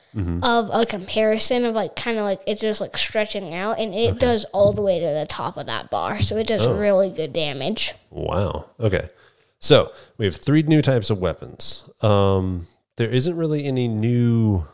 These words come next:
Speaker 1: weapon type. So we still have, like, rifles and S M Gs,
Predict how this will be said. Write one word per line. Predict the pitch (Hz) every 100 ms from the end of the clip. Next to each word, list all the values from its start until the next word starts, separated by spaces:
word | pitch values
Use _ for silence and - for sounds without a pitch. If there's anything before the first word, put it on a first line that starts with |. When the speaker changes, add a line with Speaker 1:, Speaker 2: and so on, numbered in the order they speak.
| _ _ _ _ _ _ _ _ _ _
Speaker 1:
weapon | 98 95 104 110 110 107 98 92 87 -
type. | - - 82 -
So | - 101
we | 95
still | - 127
have, | 127 120
like, | 95 87
rifles | 87 85 85 92 92 92 -
and | 101 85 85
S | 85
M | 104 98
Gs, | 87 82 82 80 -